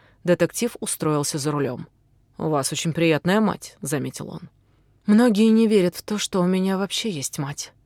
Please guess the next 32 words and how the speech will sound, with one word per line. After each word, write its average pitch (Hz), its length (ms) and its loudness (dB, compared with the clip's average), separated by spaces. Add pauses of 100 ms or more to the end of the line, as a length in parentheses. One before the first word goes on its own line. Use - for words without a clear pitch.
(420)
Есть 175 360 0
те, 226 100 -2
кто - 160 -6
считает, 180 460 0
что - 160 -2
я 170 140 4
вылупилась 180 600 0
из 180 160 -4
икринки». 156 560 -8 (720)
«Такое 180 420 4
мне 202 160 4
в 185 60 0
голову 202 340 2
тоже 170 240 0
приходило», — 139 600 -6 (260)
рассмеялся 156 680 -2
Мазур. 113 360 -8 (640)
Его 170 260 0
звонкий, 170 580 -4
искренний 165 460 -4
смех 196 400 -2 (240)
отчасти 214 600 0
рассеял 196 520 2
мрачное 175 480 0
настроение 143 640 -2
Кейт. - 320 -8 (400)
Она 202 320 4
была 180 240 4
признательна 196 720 0
ему 160 320 0
за 147 120 -6
прямоту. 143 580 -8